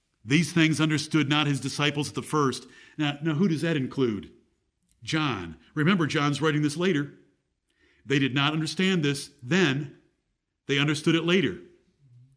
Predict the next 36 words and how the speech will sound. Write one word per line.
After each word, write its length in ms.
But 120
when 440
Jesus 380
was 120
glorified, 560
what 160
happened 340
when 120
Jesus 300
was 120
glorified? 680
Spirit. 380
Do 80
you 40
remember 200
that's 200
the 100
timing? 500
John 300
chapter 340
seven 340
says 420
that 120
the 80
Spirit 280
was 160
not 260
yet 240
given 280
because 320
that 180
Jesus 340
was 160
not 280
yet 400
glorified. 680